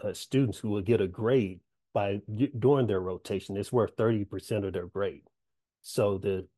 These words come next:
<clears throat> the employer would maybe accounting, finance, law, uh, marketing.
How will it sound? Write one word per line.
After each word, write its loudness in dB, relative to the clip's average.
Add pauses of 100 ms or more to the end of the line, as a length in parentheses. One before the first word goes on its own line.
<clears throat> -6
the 2
employer 2 (140)
would -4
maybe -2
accounting, -2
finance, -4 (320)
law, 0 (440)
uh, 0
marketing. 2